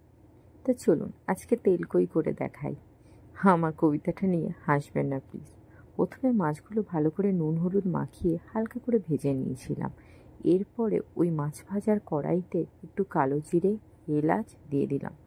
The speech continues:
তারপরে হালকা করে পেঁয়াজ দিয়ে দিয়েছিলাম কেটে রাখা, এবং এই পেঁয়াজগুলো সব মশলা দিয়ে ভালো করে নোয়াতে লাগলাম।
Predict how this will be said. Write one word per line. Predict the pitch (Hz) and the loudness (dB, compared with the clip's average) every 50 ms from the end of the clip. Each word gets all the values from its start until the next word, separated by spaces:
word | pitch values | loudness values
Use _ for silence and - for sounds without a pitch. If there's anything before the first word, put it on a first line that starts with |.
| - - - - - - - - | -20 -20 -20 -20 -20 -20 -16 -6
তারপরে | - 190 185 190 196 - 233 226 240 | -2 -2 -2 -2 -2 -4 -2 -2 -2
হালকা | 220 - 185 170 170 170 - 190 | 0 0 0 0 0 -2 -4 -6
করে | - 208 196 202 | -4 -4 -4 -4
পেঁয়াজ | - - 156 147 143 147 156 - - | -4 -4 -4 -2 -2 -2 -4 -6 -4
দিয়ে | - 170 170 160 | -2 -2 -2 -2
দিয়েছিলাম | 165 175 175 175 - - - - 180 180 180 180 | -2 -2 -4 -4 -6 -8 -6 -2 -2 0 0 -2
কেটে | 175 - 160 - - 156 | -2 -4 -4 -2 -2 -2
রাখা, | 160 165 160 156 - - 214 233 - - - - - - - - | 0 -2 -4 -4 -6 -8 -8 -8 -10 -16 -20 -20 -20 -20 -8 -4
এবং | - 170 185 190 175 - | -2 0 2 2 0 0
এই | - - 175 180 | 0 0 0 -2
পেঁয়াজগুলো | - - 170 175 190 202 - - 247 233 233 202 180 - 196 - _ _ - | -6 -8 -6 -4 -4 -4 -4 -4 -2 0 2 2 2 2 -2 -6 _ _ -20
সব | - - 160 156 | -4 -4 -2 -2
মশলা | 160 151 151 147 - - - 170 170 | -2 -2 -4 -4 -6 -2 -2 0 2
দিয়ে | 190 214 190 | 2 0 2
ভালো | 170 160 139 147 147 | 2 0 0 0 -2
করে | - - 180 190 | -4 -2 -2 0
নোয়াতে | 185 165 151 135 135 139 143 - - - 151 135 | 0 0 0 0 -2 -4 -6 -8 -2 0 0 2
লাগলাম। | 135 - - - - - - | 2 -2 -4 -6 -12 -12 -12